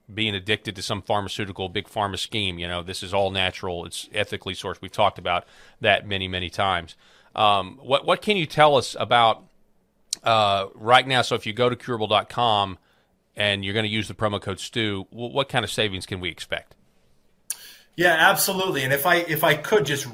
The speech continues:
Speaker 2: really quick, I wanna
Speaker 1: Yes.
Speaker 2: touch on one important thing regarding the immune system, and then I'll get to that. So thank
Speaker 1: Yes.
Speaker 2: you. Um,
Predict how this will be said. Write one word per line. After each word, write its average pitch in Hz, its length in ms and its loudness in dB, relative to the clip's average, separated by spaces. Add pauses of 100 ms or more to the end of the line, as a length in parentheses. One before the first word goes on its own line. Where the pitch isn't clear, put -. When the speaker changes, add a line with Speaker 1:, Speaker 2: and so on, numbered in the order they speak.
(160)
Speaker 2:
really 175 380 2
quick, 135 400 4
I 131 60 2
wanna 165 200 4
Speaker 1:
Yes. 160 100 -4
Speaker 2:
touch 180 220 2
on 127 200 2
one 156 220 2
important 165 440 0
thing 147 200 -4
regarding 131 400 2
the 120 80 -4
immune 123 200 -6
system, 113 360 -8
and 117 80 -4
then 120 80 -2
I'll 120 100 0
get 117 200 -6
to 113 60 -10
that. 101 220 -4
So 110 100 -12
thank 127 260 0
Speaker 1:
Yes. 117 80 -12
Speaker 2:
you. 107 200 -12 (420)
Um, 120 500 4